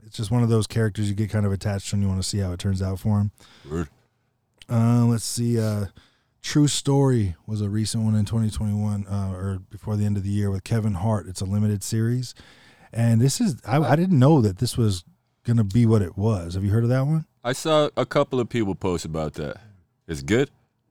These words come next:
Speaker 1: It's dope. So he's essentially playing himself. He has a different name.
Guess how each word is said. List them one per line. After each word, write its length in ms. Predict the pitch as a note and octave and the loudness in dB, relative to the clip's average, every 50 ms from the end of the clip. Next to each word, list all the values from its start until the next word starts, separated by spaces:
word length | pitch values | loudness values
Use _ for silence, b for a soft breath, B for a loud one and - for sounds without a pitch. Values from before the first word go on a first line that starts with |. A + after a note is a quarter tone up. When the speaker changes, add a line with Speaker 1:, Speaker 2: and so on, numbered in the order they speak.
| _ _ _ _ _ - | _ _ _ _ _ -6
Speaker 1:
It's 240 | - A#2+ - - - _ _ _ | -6 -6 -6 -6 -12 _ _ _
dope. 460 | - - - A#2 A2+ G#2 - _ - - - | -16 -10 -8 -8 -8 -8 -10 _ -20 -20 -18
So 460 | - - - C3+ B2+ B2 A#2 A2 F#2+ b b b b b _ _ _ _ _ _ _ _ _ _ _ _ _ _ | -14 -6 -2 0 2 2 2 0 -2 b b b b b _ _ _ _ _ _ _ _ _ _ _ _ _ _
he's 220 | - C3+ C#3 B2+ | 0 0 2 2
essentially 420 | C#3 - - G3 A3+ - - F3 A#2+ | 0 0 0 0 0 2 0 0 0
playing 320 | - - E3 E3 D#3+ D3 | 2 2 2 2 2 2
himself. 580 | A#2+ G#2 - - - C3+ A#2 F#2 F2+ F2 - - | 2 2 0 -2 -2 -2 -2 -2 -4 -8 -8 -4
He 80 | G2+ A2 | 0 0
has 120 | A#2 A2 | 2 2
a 60 | A2+ A2 | 0 0
different 320 | B2 A2 - A#2 F#2+ G#2 | 0 -2 -2 -2 0 2
name. 440 | G#2+ G#2+ A2 G#2+ G#2 G2+ G2 F#2 | 2 4 4 4 2 2 0 -2